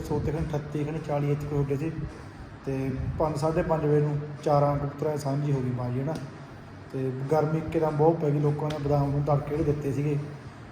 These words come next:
ਮਤਲਬ ਤੜਕੇ ਆਏ ਸੀ, ਮੌਸਮ ਵੀ ਖਰਾਬ ਰਹੂਗਾ, ਤੇ ਪਰ ਮੌਸਮ ਬਦਲ ਗਿਆ, ਗਰਮੀ ਹੋ ਗਈ ਮਗਰੋਂ, ਸਾਰਿਆਂ ਦੇ ਛੱਪੜਾਂ 'ਚ ਬਹਿ ਗਏ।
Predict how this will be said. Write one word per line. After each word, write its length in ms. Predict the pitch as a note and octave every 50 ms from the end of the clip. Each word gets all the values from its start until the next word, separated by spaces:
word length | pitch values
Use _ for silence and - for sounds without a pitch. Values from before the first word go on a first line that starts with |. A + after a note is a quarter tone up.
| - -
ਮਤਲਬ 140 | C#3+ D3 D3
ਤੜਕੇ 300 | D3+ D3 C#3 - - D#3
ਆਏ 100 | D3+ D3
ਸੀ, 80 | C#3+ D3
ਮੌਸਮ 360 | D3 C#3+ C#3+ C#3 C#3+ C#3+ D3
ਵੀ 120 | D#3+ E3+
ਖਰਾਬ 300 | D#3 - C#3 C3+ C3 C3
ਰਹੂਗਾ, 280 | C3+ D3+ D3+ D#3 D3 C#3+ - - - - - - - - -
ਤੇ 40 | C#3+
ਪਰ 180 | - C#3+ C#3+ C#3+
ਮੌਸਮ 300 | C#3+ C#3+ C#3+ C#3+ - -
ਬਦਲ 320 | C#3 C#3 C#3 C#3 C3+ C3+
ਗਿਆ, 140 | C3+ D3 C#3+
ਗਰਮੀ 400 | C#3 C3 C3+ C3 C3 C3+ C#3+ C#3
ਹੋ 120 | C#3+ C#3+
ਗਈ 100 | C#3+ D3
ਮਗਰੋਂ, 300 | D3 D3 D3+ D#3 E3 E3 D#3+ - - - - - - - - - - - -
ਸਾਰਿਆਂ 240 | E3+ F3 F#3+ F#3+ F#3+
ਦੇ 60 | F3+
ਛੱਪੜਾਂ 340 | D#3+ - D#3+ C#3+ D#3 D3+ D3
'ਚ 100 | C#3+ C3+
ਬਹਿ 140 | B2 C3 C#3
ਗਏ। 120 | C#3 C3